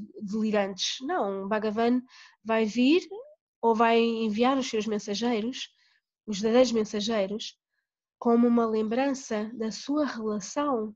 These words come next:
convosco. Olhem para Jesus, ele também veio no oeste, mai-, um pouco mais a, a oeste, ao oriente, a oeste, eh, da Índia,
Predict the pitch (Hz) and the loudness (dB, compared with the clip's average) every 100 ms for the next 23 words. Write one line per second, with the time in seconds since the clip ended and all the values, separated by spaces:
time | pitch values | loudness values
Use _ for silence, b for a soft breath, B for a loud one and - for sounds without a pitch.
0 | _ 220 214 247 220 - - _ _ _ | _ -2 2 2 2 -2 -12 _ _ _
1 | - 269 381 330 247 226 208 214 185 - | -6 -2 -2 0 0 0 0 -2 -4 -4
2 | 254 277 392 359 226 208 262 240 190 - | -6 -4 -2 0 0 2 2 0 -4 -6
3 | 208 214 220 262 240 - 220 - _ _ | -2 0 2 2 2 -2 -4 -10 _ _
4 | _ _ _ _ _ _ _ _ _ _ | _ _ _ _ _ _ _ _ _ _
5 | - 214 214 214 208 214 220 226 214 214 | -12 -8 -2 0 0 0 0 -2 2 2
6 | 214 220 214 214 214 208 208 233 247 - | 2 4 4 4 2 2 2 2 0 -2
7 | 214 208 208 214 220 220 233 - 214 208 | -6 -6 -2 -2 -2 -2 -4 -8 -14 -14
8 | 214 _ _ _ _ _ 381 - 220 220 | -16 _ _ _ _ _ _ -4 2 4
9 | 220 226 254 254 - - - _ 269 220 | 4 4 4 2 -2 -8 -14 _ -8 -4
10 | 220 220 214 220 226 240 214 214 294 | -2 -2 0 0 4 4 4 -2 -4